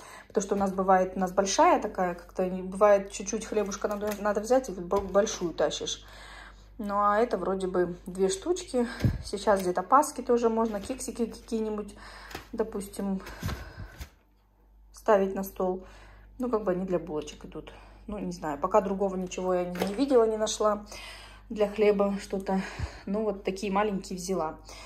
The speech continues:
Так, следующее. Взяла вот такие вот микрофибровые тряпочки. Наконец-то завезли такие неяркие, а то вперёд я брала и жёлтое, и розовое в комплекте, <laughs> и синее, и зелёное.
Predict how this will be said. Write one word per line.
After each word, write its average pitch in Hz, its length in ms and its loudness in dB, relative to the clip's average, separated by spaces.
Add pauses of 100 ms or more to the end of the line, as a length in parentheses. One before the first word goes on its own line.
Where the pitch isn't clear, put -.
(160)
Так, 196 160 -6
следующее. 180 720 0 (1000)
Взяла 196 300 0
вот 220 160 2
такие 214 320 0
вот 185 180 -4 (220)
микрофибровые 190 720 0
тряпочки. 294 640 0 (480)
Наконец-то 214 500 4
завезли 196 460 0
такие 190 340 -4
неяркие, 196 880 2 (200)
а 202 100 0
то 233 260 6 (380)
вперёд 226 320 10
я 208 100 6
брала 202 380 6
и 190 220 -2
жёлтое, 254 680 6
и 180 300 2
розовое 233 680 4 (320)
в - 40 -20
комплекте, 220 760 4
<laughs> - 60 0
и 202 100 2
синее, 247 560 2
и - 20 0
зелёное. 220 560 4